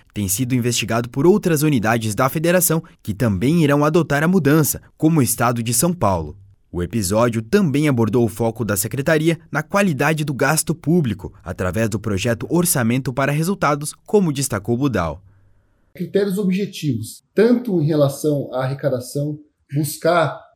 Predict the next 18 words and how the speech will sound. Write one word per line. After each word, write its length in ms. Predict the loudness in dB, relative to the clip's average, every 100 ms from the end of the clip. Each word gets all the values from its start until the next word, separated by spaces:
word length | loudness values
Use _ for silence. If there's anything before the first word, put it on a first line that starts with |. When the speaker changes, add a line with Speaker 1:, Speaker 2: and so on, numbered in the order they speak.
| _
Speaker 2:
a 280 | -4 -2 0
arrecadação 800 | 0 4 2 2 0 0 -2 -12 _ -4
igualitária 960 | 0 2 2 2 2 4 4 4 2 2
entre 380 | 2 2 0 -4
o 20 |
Estado, 640 | -2 -2 0 0 -2 -8 -12 -20 -4
e 120 | 2
na 160 | 4 2
despesa 580 | 0 0 4 6 4
também 540 | 4 4 6 4 2 -2
critérios 400 | -4 0 0 0
objetivos. 880 | -2 -2 -4 -2 -2 -2 -6 -12 _
Agora, 680 | -4 2 4 6 6 4 2
é, 200 | 2 2
estamos 460 | 0 0 0 0
em 180 | 2 0
via 320 | 2 2 2
de 400 | 0 -2 -2 -2